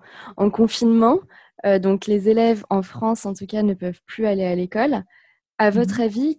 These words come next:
Speaker 1: quel peut être l'impact de ce confinement-là sur les élèves, euh, qui sont privés, en fait, euh, de leurs écoles, que ce soit en primaire, au collège ou au lycée ?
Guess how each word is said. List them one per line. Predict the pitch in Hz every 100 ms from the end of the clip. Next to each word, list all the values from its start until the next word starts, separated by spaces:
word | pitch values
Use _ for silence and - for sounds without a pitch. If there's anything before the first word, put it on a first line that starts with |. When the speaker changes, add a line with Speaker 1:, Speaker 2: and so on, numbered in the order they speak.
| -
Speaker 1:
quel | 269 262
peut | 262
être | 226 -
l'impact | 214 214 240 202
de | 196
ce | -
confinement-là | 220 - 214 202 196 202 -
sur | - 202
les | 196 185 185
élèves, | 196 202
euh, | 175 170 180 -
qui | 185
sont | - 180
privés, | - 185 202
en | 196
fait, | 180 185 185
euh, | 175 175 - _ _ -
de | 185
leurs | 180 175
écoles, | 175 190 190
que | 185
ce | -
soit | - 175 175
en |
primaire, | 170 - 170 170 185
au | 175
collège | 175 175 185
ou | 180
au |
lycée ? | 170 - 185 208